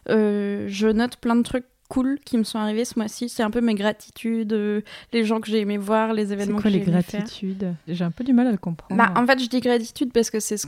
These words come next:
Speaker 1: qu'ils utilisent, euh, comme terme, euh, Ryder Carroll quand il parle du bullet et tout ça. Mais en
Speaker 2: Gratitude.
Speaker 1: gros, <laughs> mais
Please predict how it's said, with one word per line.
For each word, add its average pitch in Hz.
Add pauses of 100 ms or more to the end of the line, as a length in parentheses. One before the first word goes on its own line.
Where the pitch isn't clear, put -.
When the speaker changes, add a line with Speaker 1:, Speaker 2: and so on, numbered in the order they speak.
Speaker 1:
qu'ils -
utilisent, 214
euh, 190
comme 196
terme, 214
euh, 180 (260)
Ryder 190 (100)
Carroll 214
quand -
il -
parle 190
du 185
bullet 202
et -
tout -
ça. - (440)
Mais 214
en 175
Speaker 2:
Gratitude. 220
Speaker 1:
gros, 262 (340)
<laughs> -
mais 233